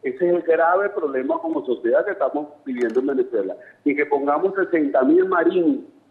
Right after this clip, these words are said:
de Estados Unidos a repeler la acción delictual en Venezuela, si como moral, como familia, no tenemos los principios básicos, Carla, olvídate que estamos realmente como país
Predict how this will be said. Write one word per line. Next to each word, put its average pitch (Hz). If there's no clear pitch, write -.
de 117
Estados 147
Unidos 151
a -
repeler 123
la 165
acción 131
delictual 147
en 160
Venezuela, 135
si 123
como 120
moral, 139
como 117
familia, 123
no 113
tenemos 127
los 131
principios 120
básicos, 131
Carla, 147
olvídate 101
que 120
estamos 110
realmente 127
como 123
país 104